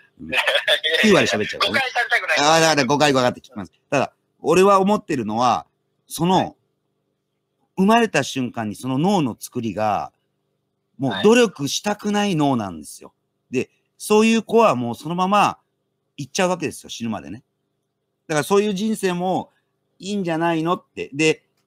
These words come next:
Speaker 1: で、け-、
Speaker 2: いやいや、
Speaker 1: け-、
Speaker 2: そういう
Speaker 1: あ、結果ね、梅村さん。
Speaker 2: うん。はいはいはい。
Speaker 1: で、自分が努力しなかったらや-、ダメなんですよ、もちろん。
Speaker 2: はい。
Speaker 1: でも、ふって横見て、
Speaker 2: はい。
Speaker 1: いい車乗って、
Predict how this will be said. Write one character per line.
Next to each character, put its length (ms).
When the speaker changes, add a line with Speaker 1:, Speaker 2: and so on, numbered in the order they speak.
Speaker 1:
で、 220
け-、 160
Speaker 2:
い 20
や 60
い 20
や、 180
Speaker 1:
け-、 60
Speaker 2:
そ 80
う 20
い 60
う 20
Speaker 1:
あ、 80
結 220
果 100
ね、 80
梅 160
村 160
さ 140
ん。 80
Speaker 2:
う 40
ん。 80
は 140
い 0
は 20
い 80
は 60
い。 40
Speaker 1:
で、 60
自 100
分 140
が 80
努 100
力 180
し 140
な 100
か 100
っ 40
た 80
ら 80
や-、 100
ダ 140
メ 80
な 120
ん 60
で 60
す 80
よ、 60
も 140
ち 100
ろ 200
ん。 40
Speaker 2:
は 140
い。 20
Speaker 1:
で 100
も、 400
ふ 160
っ 40
て 200
横 240
見 160
て、 120
Speaker 2:
は 40
い。 60
Speaker 1:
い 160
い 80
車 360
乗 160
っ 80
て、 480